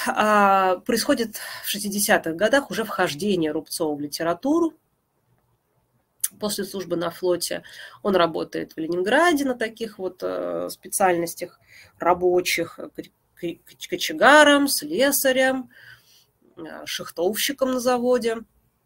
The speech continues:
Учится в школе рабочей молодежи, а, э, и занимается в литературном объединении «Нарвская застава». А, публикует стихи в газете «Кировец»,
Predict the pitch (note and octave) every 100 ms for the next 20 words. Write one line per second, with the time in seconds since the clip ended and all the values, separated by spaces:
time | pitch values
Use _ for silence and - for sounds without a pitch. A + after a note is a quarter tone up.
0 | _ _ _ _ _ - - A#3+ A3+ -
1 | - - - G3 E3+ E3+ E3+ F3+ - E3
2 | D#3+ D#3+ D3 D3+ D#3+ D#3+ B3 D#4 _ _
3 | - - - - _ - F#3 F3+ F3 E3+
4 | E3+ E3 E3 E3 - - _ _ _ _
5 | _ - - - - - C#4+ A#3+ G3 F#3+
6 | A3+ A#3 F#3+ E3+ F3 E3+ G#3 F#3+ E3+ D#3
7 | D3+ D#3+ G3+ A#3+ G#3+ G3 D#3+ F3 G#3+ -
8 | - F#3 F3 F#3+ - - E3+ D3+ D3 -
9 | _ _ - - - - - - E3+ E3+
10 | F#3 G#3 A3+ C4+ - - F3+ - D#3+ F3
11 | C#4+ C#4+ B3+ A#3 A#3 A#3 A#3 - A#3 A3+
12 | G3+ F#3+ F#3+ -